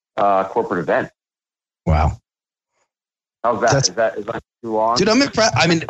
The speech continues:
Speaker 2: the fact that you're twenty-nine and you've done all of that in twenty-five
Speaker 1: Oh,
Speaker 2: years
Speaker 1: yeah,
Speaker 2: is
Speaker 1: that would be fantastic. I
Speaker 2: You
Speaker 1: would
Speaker 2: look
Speaker 1: love to be
Speaker 2: young.
Speaker 1: twenty-nine.
Speaker 2: You're a very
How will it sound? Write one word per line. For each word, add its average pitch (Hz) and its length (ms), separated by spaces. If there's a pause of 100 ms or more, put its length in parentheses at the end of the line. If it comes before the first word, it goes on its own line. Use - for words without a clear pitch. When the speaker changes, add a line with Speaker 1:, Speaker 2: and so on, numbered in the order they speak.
(240)
Speaker 2:
the 160 80
fact 185 340
that 185 80
you're 151 140
twenty-nine 127 920 (440)
and 120 200
you've 117 220
done 123 220
all 123 360
of 92 100
that 92 260 (240)
in 107 100
twenty-five - 580
Speaker 1:
Oh, 107 140
Speaker 2:
years 104 120
Speaker 1:
yeah, 90 100
Speaker 2:
is 92 60
Speaker 1:
that 98 120
would 95 120
be 92 180
fantastic. 104 720
I 98 80
Speaker 2:
You 190 100
Speaker 1:
would 262 60
Speaker 2:
look - 40
Speaker 1:
love 107 120
to - 80
be 80 60
Speaker 2:
young. 160 180
Speaker 1:
twenty-nine. 78 440 (300)
Speaker 2:
You're 202 200
a 196 40
very 156 800